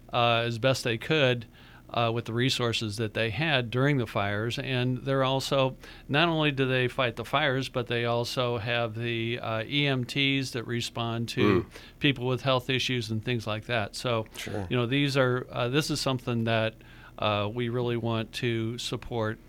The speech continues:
Speaker 1: And, um,
Speaker 2: Sounds like you're getting quite a bit of support back from the community. So, you know, you've served the community as the fire department. Sounds like you're getting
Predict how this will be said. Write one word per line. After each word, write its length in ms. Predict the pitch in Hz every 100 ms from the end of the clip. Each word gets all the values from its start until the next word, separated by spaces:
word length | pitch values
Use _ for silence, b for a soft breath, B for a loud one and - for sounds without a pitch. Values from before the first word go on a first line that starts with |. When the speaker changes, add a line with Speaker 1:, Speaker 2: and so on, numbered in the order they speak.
| -
Speaker 1:
And, 460 | 117 104 101 101 117
um, 460 | - 113 104 101 101
Speaker 2:
Sounds 300 | - - 120
like 140 | 165 -
you're 80 | 120
getting 220 | 127 143
quite 200 | - 135
a 40 |
bit 100 | 196
of 60 | 170
support 360 | - - 82 -
back 220 | 98 98
from 140 | 104
the 60 | 98
community. 460 | - 104 135 85 80
So, 180 | 85 80 -
you 200 | 101 80
know, 40 |
you've 240 | 95 101 -
served 260 | - 127
the 40 | 127
community 400 | 123 117 123 151
as 100 | 110
the 80 | 98
fire 240 | 98 95
department. 380 | 104 104 131 123
Sounds 240 | 107 95
like 100 | 101
you're 80 | 98
getting 300 | 101 101